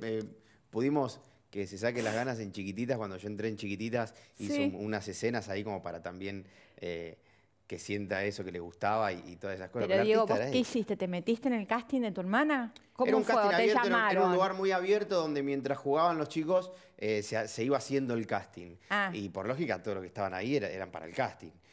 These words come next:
Speaker 1: No, yo fui de acompañante y me puse a jugar, claramente. Y, y bueno, y quedé yo,
Speaker 2: ¿Y
Speaker 1: llamaron por
Speaker 2: te
Speaker 1: teléfono, che, de la productora, y mi, mi hermana saltaba, aparte de
Speaker 2: Ah.
Speaker 1: teléfono fijo, de
Speaker 2: Sí,
Speaker 1: ochenta y nueve.
Speaker 2: me imagino, ¿no?
Speaker 1: Eh, y no, y era para mí.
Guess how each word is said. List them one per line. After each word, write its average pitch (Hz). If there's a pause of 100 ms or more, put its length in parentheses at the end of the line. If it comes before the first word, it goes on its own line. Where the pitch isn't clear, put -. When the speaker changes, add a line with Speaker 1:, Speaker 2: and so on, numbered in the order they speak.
(180)
Speaker 1:
No, 117
yo 107
fui 107
de 98
acompañante 98
y 120
me 92
puse 90
a 95
jugar, 110
claramente. 117 (360)
Y, 90
y 95
bueno, 123
y 104
quedé 107
yo, 139
Speaker 2:
¿Y -
Speaker 1:
llamaron 117
por 117
Speaker 2:
te 107
Speaker 1:
teléfono, 147
che, 147
de 139
la 123
productora, 135
y 117
mi, 104
mi 104
hermana 120
saltaba, 113
aparte 180
de 123
Speaker 2:
Ah. 175
Speaker 1:
teléfono 107
fijo, 123
de 90
Speaker 2:
Sí, -
Speaker 1:
ochenta 202
y -
nueve. 247
Speaker 2:
me 208
imagino, 269
¿no? 120
Speaker 1:
Eh, 101 (500)
y 92
no, 131
y 139
era 131
para 127
mí. 143